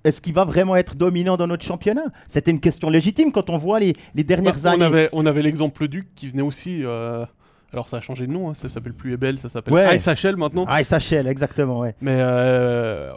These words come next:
Speaker 2: on, le Duc était pas autant, n'a pas amené autant que, que Brennan a pu apporter.
Speaker 1: Donc, donc on pouvait, on pouvait logiquement se dire, euh, bah dis donc, par contre, si on revient un petit peu avant, il a quand même un passé N H L un peu,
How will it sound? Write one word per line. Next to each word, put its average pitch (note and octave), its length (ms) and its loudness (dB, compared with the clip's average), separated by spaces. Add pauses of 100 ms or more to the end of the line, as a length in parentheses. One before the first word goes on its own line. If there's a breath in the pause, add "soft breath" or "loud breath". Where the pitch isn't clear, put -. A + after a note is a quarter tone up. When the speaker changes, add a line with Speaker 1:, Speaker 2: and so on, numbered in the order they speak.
Speaker 2:
on, C3 140 -14 (180)
le C3 400 -8
Duc F3+ 220 -4
était C#3+ 160 -2
pas D3+ 220 0
autant, D3+ 840 -4
n'a B2 120 -6
pas F3 160 4
amené F3 200 2
autant E3 380 0
que, C3 580 -4
que C#3+ 80 -8
Brennan C#3+ 380 0
a B2+ 60 -4
pu C#3+ 120 -8
apporter. C3+ 380 -6
Speaker 1:
Donc, B3+ 200 0
donc C4+ 220 2
on F#3 80 -6
pouvait, A3+ 440 0
on E3 100 -2
pouvait E3+ 220 0
logiquement G3 440 0
se D3 60 -8
dire, A#3 360 0
euh, A#2 80 -14 (300)
bah D3+ 140 0
dis D#3+ 100 0
donc, A#3 180 2
par D3 200 -2
contre, C#4 400 0
si - 160 -8
on D#3+ 80 -2
revient D#3 200 -4
un B3 100 0
petit F#3+ 140 -6
peu F3+ 160 -2
avant, F3+ 380 0 (320 soft breath)
il C3 100 0
a D#3+ 60 4
quand C4 140 0
même C4+ 100 2
un A#3 100 2
passé - 280 0
N G3+ 140 4
H G3 200 0
L F3+ 260 2
un C#3+ 100 0
peu, A3+ 120 -8